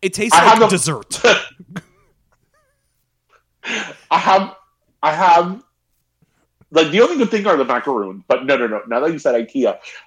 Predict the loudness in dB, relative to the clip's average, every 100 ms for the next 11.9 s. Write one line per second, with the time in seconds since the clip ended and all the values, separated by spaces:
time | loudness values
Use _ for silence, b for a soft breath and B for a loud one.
0 | -4 4 4 6 2 2 0 0 -2 -8
1 | -10 -14 -20 _ _ _ -6 -6 -8 -4
2 | -2 -2 -4 -2 0 -2 -6 -8 -8 -8
3 | -10 0 0 0 -6 _ -2 0 -2 -4
4 | -2 -2 -4 -8 -10 -10 -10 B B 0
5 | 2 4 4 4 2 0 2 2 2 4
6 | 4 4 -2 B B 2 4 4 0 0
7 | 2 4 2 0 0 -2 0 0 0 -4
8 | -12 -18 -10 2 2 4 4 4 2 -2
9 | -2 -4 -4 -2 -2 -4 -8 -6 -4 -4
10 | -8 -20 _ -4 0 2 4 4 2 -2
11 | -4 -6 -8 -10 -10 -12 -14 -16 -18